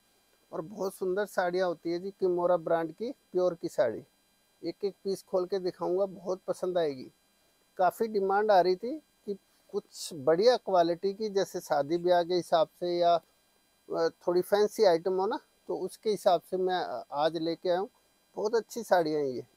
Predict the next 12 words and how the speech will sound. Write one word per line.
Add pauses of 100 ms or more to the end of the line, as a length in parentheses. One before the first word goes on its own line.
एक
एक (100)
piece
खोल
के
दिखाऊंगा।
पहले
तो
आप
catalog
देख
लीजिए,